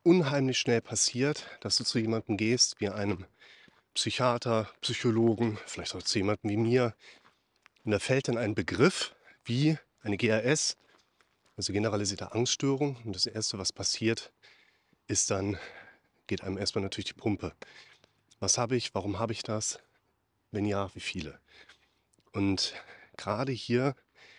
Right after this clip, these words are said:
ist dieser, ja, generalisierte Angststörungsteil eben auch eine der Diagnosen,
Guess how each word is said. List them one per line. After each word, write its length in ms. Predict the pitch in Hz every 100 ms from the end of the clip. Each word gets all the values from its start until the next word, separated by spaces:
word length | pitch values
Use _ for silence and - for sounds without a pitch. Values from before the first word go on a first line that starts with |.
| - - _ _ _ _ _ _
ist 180 | 120 -
dieser, 480 | 113 98 95 98 85 - - - _ _ _ _ -
ja, 160 | 87
generalisierte 600 | - 104 101 95 98 95
Angststörungsteil 880 | 92 117 - 127 117 - - 113 120 - - - - _ _ _ _ _
eben 240 | 120 104 104
auch 260 | 107 113
eine 220 | 110 107
der 360 | 107 110 110 113 - - - 113
Diagnosen, 800 | 90 92 92 113 131 151 160